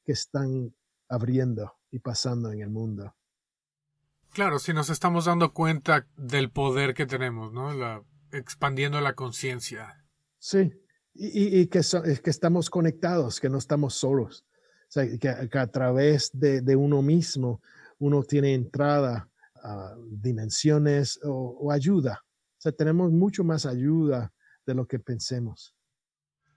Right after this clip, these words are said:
Speaker 2: Sí, así es. Siento que en este tiempo, y bueno, el, la experiencia que tengo a través de las entrevistas que he hecho, todas las herramientas que se están dando como que se están unificando más y, pues bueno, la mayoría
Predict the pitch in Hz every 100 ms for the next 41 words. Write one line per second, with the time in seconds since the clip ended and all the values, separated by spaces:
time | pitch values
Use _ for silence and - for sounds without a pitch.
0 | _ _ - 165 143 170 165 - 196 196
1 | 185 175 - 185 151 151 156 170 175 165
2 | - _ _ - 139 127 143 139 120 127
3 | 127 - 139 143 151 147 131 143 143 143
4 | 135 123 131 143 131 123 113 120 120 -
5 | 143 - 139 127 123 - 160 165 - -
6 | - - - _ _ _ _ - 160 165
7 | 180 165 139 135 139 143 175 - 135 -
8 | 123 - 147 143 143 139 143 151 160 156
9 | - 131 117 135 - 127 - 139 147 156
10 | 131 135 117 135 135 131 131 139 151 -
11 | - 135 120 123 123 120 131 127 135 127
12 | 120 123 127 127 143 147 151